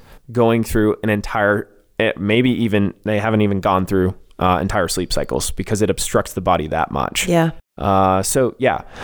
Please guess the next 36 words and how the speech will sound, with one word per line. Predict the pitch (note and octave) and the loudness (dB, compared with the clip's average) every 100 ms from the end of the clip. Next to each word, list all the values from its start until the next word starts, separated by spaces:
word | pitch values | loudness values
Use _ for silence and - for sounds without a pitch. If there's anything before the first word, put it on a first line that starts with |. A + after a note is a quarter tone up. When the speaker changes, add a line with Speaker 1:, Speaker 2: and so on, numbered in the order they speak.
| - - - | -12 -12 -8
Speaker 1:
definitely | C3 D3 - F3 | 0 0 2 0
the | D3+ | 0
cocktail | A2 - A2 - D#3+ | -2 -2 -2 2 0
hour | E3 E3 G3 G#3+ - - | 2 2 2 -2 -6 -2
is | A#2+ | -2
a | |
little | A2+ A#2+ D3 | 0 0 2
bit | C#3 - | 0 0
better | G#2+ D3+ G3 - | 0 0 -2 -4
for | B2+ | 0
those | A#2 - | 2 2
one | A#2+ | 2
or | A#2+ | 2
two | - A2 | 0 0
drinks. | A2+ E3 - - - | 0 -2 -6 -8 -4
And | A2+ | 0
we | A#2+ | 2
would | C#3 B2+ | 2 2
recommend, | C3 C3 A#2+ A#2+ A#2+ B2 | 2 2 2 2 4 4
you | A#2 | 4
know, | B2 | 2
a | A2+ | 0
couple | - D3 D#3 | 0 -2 0
days | C3+ C3+ G#2+ | 0 0 0
a | |
week | G2 A2 G#2 - | 0 0 0 -4
because, | G#2 A#2 G#2+ - - - - - - | -2 2 2 0 -10 -14 -14 -8 -2
uh, | C3 - | -2 0
I | C3 | -2
know | C3 D3+ | 0 2
there's | D3+ C#3+ C3 | 2 2 0
research | C#3 C3+ C#3 C3 | -2 -2 -2 0
out | B2 B2 | 0 2
there | B2+ B2 B2 | 2 2 4
that | A2+ | 2
a, | G#2+ | 2